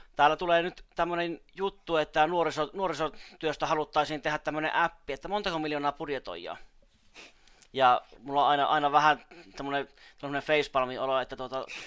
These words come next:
hahmottaakohan nämä ihmiset, että, että, että kuinka paljon esimerkiksi henkilötyövuosia on yksi miljoona euroa. Et, että jos ajatellaan, että se appin kehittäminen,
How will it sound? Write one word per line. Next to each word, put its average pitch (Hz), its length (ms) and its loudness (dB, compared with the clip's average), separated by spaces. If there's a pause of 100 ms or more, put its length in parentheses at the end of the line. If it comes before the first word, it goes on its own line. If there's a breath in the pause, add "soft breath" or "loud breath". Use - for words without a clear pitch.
(120)
hahmottaakohan 185 760 4
nämä 143 220 6
ihmiset, 147 420 -2
että, 139 100 -4
että, 143 220 -4
että 143 320 -2 (380 loud breath)
kuinka 160 260 0
paljon 151 380 4
esimerkiksi 135 400 -6
henkilötyövuosia 135 1040 -2
on 123 340 -2 (500)
yksi 135 220 -10
miljoona 123 360 -4
euroa. 117 460 -6 (720 soft breath)
Et, - 200 -8
että 135 220 -4
jos 127 220 -4
ajatellaan, 123 520 2
että 120 140 -6
se 123 160 -4
appin 131 540 -2 (340 soft breath)
kehittäminen, 120 720 -2